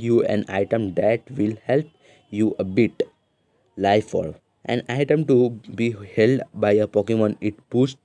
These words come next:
the power of move at the cost of some H P and each it hit। Will, I will let you continue your adventure, but please do your best। Okay bro, okay।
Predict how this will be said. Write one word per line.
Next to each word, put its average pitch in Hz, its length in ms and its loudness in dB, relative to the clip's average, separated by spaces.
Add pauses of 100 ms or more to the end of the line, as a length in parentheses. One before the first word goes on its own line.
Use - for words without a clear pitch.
the 101 140 -4 (100)
power 98 280 2
of - 240 -4
move 107 420 0
at 92 220 -4
the 95 160 -2 (160)
cost 113 340 2 (280)
of 95 120 -8
some 98 320 -4
H - 280 -8
P 117 180 -4 (360)
and 101 180 -4 (100)
each 113 300 -6
it - 320 -6 (840)
hit। 104 340 -4 (720)
Will, 127 260 2
I 110 160 2
will 117 260 2 (160)
let 131 340 0
you 104 140 -2 (140)
continue 107 380 2
your 117 320 0
adventure, 98 480 0
but 123 380 0
please 160 440 -4
do 123 140 2
your 120 280 2
best। 90 580 0 (400)
Okay 95 260 -2
bro, 95 180 0 (240)
okay। - 320 -12